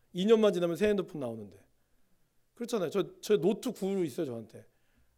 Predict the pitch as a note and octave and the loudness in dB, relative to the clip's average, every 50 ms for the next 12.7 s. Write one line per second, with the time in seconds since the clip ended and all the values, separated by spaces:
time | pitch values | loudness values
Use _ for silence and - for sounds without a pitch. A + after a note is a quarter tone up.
0 | _ _ - - F#3 G#3+ G#3 F#3+ F#3+ F3+ E3+ G3 G#3+ G#3 G#3 F3+ E3 - - C3+ | _ _ -2 4 6 6 6 6 4 2 0 0 -2 -2 -2 -2 -4 -6 -8 -12
1 | C3 C#3 E3 - _ _ _ _ _ _ _ _ _ _ _ _ _ _ _ - | -12 -12 -14 -18 _ _ _ _ _ _ _ _ _ _ _ _ _ _ _ -20
2 | A2+ G#2 G2+ G2 F#2+ G#2 C3 C3+ C#3+ D3 C#3 - - - - - - - C#3 - | -18 -18 -18 -18 -18 -18 -16 -12 -12 -12 -12 -12 -16 -20 -20 -20 -20 -16 -12 -8
3 | - B3+ C4 C#4+ B3+ B3 A3+ A3 G#3 - F3 E3+ E3+ E3+ E3 E3 - F3+ F3 F3+ | -6 -2 0 0 2 2 2 2 2 2 2 0 0 0 -2 -2 -2 0 0 0
4 | - - D3+ D3 - A#3 G3+ G3 E3 C3+ B2+ A#2 A2+ G#2+ G#2+ A2+ - - _ _ | -2 -6 -6 -2 2 2 2 2 2 -2 -4 -6 -10 -12 -14 -18 -20 -20 _ _
5 | _ _ _ _ _ _ _ _ _ - F3+ G3+ A#3 G#3+ F3 C#3 C3 - C#3+ B2 | _ _ _ _ _ _ _ _ _ 6 8 8 8 6 2 0 -4 -10 -10 -12
6 | G#2+ G#2 - _ _ _ _ _ _ _ _ _ _ _ _ _ - F3 A3+ A3+ | -12 -14 -18 _ _ _ _ _ _ _ _ _ _ _ _ _ 0 2 2 2
7 | - C#4+ C#4 C#4+ C#4 G#3+ F#3 F3 E3+ E3 D3 C#3+ C3+ C#3 C#3 D#3+ G#3+ A#3 - D4 | 4 4 4 4 4 4 4 4 2 2 0 -2 -2 -2 -2 0 0 0 0 2
8 | B3+ B3 A3 G#3 G#3 G#3+ A3 A3+ A#3 G#3+ - - - - - _ _ - A#3+ G3 | 6 6 6 6 6 4 4 6 6 6 6 4 0 -16 -20 _ _ -6 -4 2
9 | - - C#4+ G3+ G3 G#3 G3+ A#3 A#3 A#3 F3 F#3 - - - G#3 A#3 B3 G#3+ E3+ | 6 6 6 8 6 4 4 4 2 2 2 0 -4 -4 0 2 4 6 6 4
10 | B2+ G#2+ - - - _ _ _ _ _ - - D4+ C#4 C#4 C#4+ C#4 A#3 A3+ A#3 | 2 0 -6 -16 -20 _ _ _ _ _ -6 2 8 8 10 10 8 6 4 4
11 | A#3 A3+ G#3+ - - G#3 G#3 B3+ C4+ C4+ C4 B3 A3 F#3+ F3+ F#3 F#3+ F#3 - G3 | 4 4 4 4 4 6 8 8 8 8 8 8 10 10 10 8 6 4 2 0
12 | F#3 F#3+ G3 F#3+ G3 - E4+ E4+ E4 D4+ B3 - - | 2 2 0 -2 0 0 2 4 4 4 4 2 0